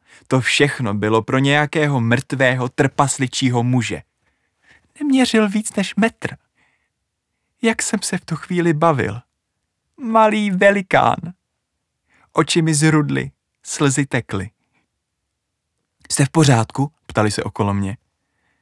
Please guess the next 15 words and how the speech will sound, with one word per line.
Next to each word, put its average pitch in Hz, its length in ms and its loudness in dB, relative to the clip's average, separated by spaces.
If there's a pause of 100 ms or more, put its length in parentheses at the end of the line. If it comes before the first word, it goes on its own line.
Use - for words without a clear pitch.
(140)
Kolem 135 280 4
jdoucí 131 400 2
mě 131 160 6
rychle 135 280 2
doprovodili 127 640 0
k - 60 -6
nedaleké 127 540 2
židli. 104 380 -4 (840)
Mysleli 131 480 4
si, 151 260 -6
že 147 140 -2
jsem 160 180 0
to 147 100 0
duševně 147 420 2
neustál, 143 600 -2